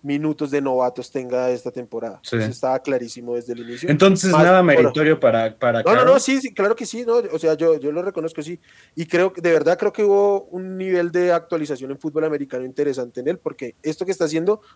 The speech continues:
Speaker 1: no lo hacían antes en Seattle. Y, y qué, pero sí que ahí se maquilla mucho por un nivel ine-, inex-, inesperado por completo de, de Gino Smith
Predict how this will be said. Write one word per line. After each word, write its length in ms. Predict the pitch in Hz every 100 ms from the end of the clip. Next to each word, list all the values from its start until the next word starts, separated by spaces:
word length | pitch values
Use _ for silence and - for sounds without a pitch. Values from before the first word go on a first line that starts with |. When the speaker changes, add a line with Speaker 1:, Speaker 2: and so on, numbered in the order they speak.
| -
Speaker 1:
no 140 | 156
lo 80 | 156
hacían 340 | 151 147 147 143
antes 260 | 139 139
en 100 | 143
Seattle. 280 | - 123 110 _ _ _ _ _ -
Y, 760 | 131 127 127 123 123 123 135
y 60 | 123
qué, 220 | - 160
pero 500 | 160 135 131 127 123 _
sí 260 | - - 131
que 180 | - 135
ahí 240 | 139 139 -
se 140 | - 156
maquilla 340 | 151 - 127
mucho 260 | 139 135 151
por 160 | 151
un 120 | 131 123
nivel 260 | 131 131
ine-, 220 | 135 139 -
inex-, 360 | 143 135 - - _ _ _
inesperado 680 | 139 131 - 120 117 135 175
por 120 | 190
completo 580 | 175 151 131 127 156 165 - _ _ _
de, 280 | 135 131 120
de 180 | - 117
Gino 260 | 120 131 139
Smith 300 | 147 247